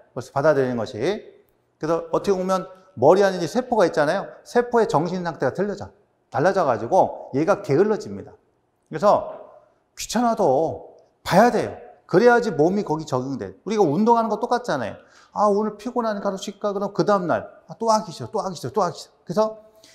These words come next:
일 년치를 딱 끊어놓고서 한 열흘 가고서 안 가는 이유가 귀찮아지니까 그래요. 그래서 한번 빠지기 시작하면 그 다음부터는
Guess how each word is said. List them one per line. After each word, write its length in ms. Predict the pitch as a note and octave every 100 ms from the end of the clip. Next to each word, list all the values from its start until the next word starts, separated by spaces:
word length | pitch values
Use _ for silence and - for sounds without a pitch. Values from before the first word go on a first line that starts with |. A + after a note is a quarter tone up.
| _
일 180 | D#3+ A#3
년치를 520 | A#3+ A3+ - G#3+ G#3+
딱 240 | A#3 A3+
끊어놓고서 960 | - B3+ B3 A#3+ A3 G#3 A#3 B3 C#4 - - _
한 200 | - G#3+
열흘 300 | E3+ F3+ A3
가고서 260 | G3+ G3 F3
안 180 | C3+ C#3
가는 280 | F3+ F3+
이유가 480 | C#3+ B2+ F#3 C3 - - _ _ _
귀찮아지니까 840 | - F3 - B3+ B3 F#3 A2+ G2+ G2
그래요. 160 | F#2 - _ _ _ _ _ _ _ _ _
그래서 160 | - F3+
한번 520 | A#3 A#3 B3 - - - - _ _
빠지기 540 | A3+ A#3 A#3+ A#3+ A#3+ A3
시작하면 760 | - G3 F#3 F#3 G#3 B3 B3
그 80 | -
다음부터는 680 | E3+ E3+ E3 E3 F#3 G#3+